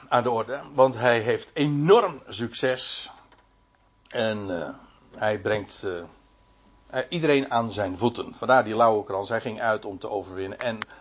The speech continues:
overwinnend en om te overwinnen. Dat is die, die tijd. Ja,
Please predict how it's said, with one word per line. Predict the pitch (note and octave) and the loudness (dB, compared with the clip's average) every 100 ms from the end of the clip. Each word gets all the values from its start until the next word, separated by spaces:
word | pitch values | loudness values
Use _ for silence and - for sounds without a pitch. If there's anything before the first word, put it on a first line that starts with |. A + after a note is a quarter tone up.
| - - | -20 0
overwinnend | - F3+ C#3+ B2+ B2 A#2 A#2+ | 8 8 8 -4 -4 -6 -4
en | C#3 C3+ | -4 -2
om | B2+ | -4
te | A#2+ | -2
overwinnen. | G#2 F2+ F2+ F#2 - - _ _ _ _ _ _ _ _ _ - - - | -2 -4 -8 -8 -8 -20 _ _ _ _ _ _ _ _ _ -20 -20 0
Dat | D#3 E3+ | 4 4
is | D#3 - | 2 -4
die, | C3+ A#2+ A#2 - | -4 -6 -6 -12
die | G#2 | -12
tijd. | - - - - - - - _ - | -6 -8 -8 -18 -20 -20 -20 _ -10
Ja, | B2+ B2 - | -2 -2 -4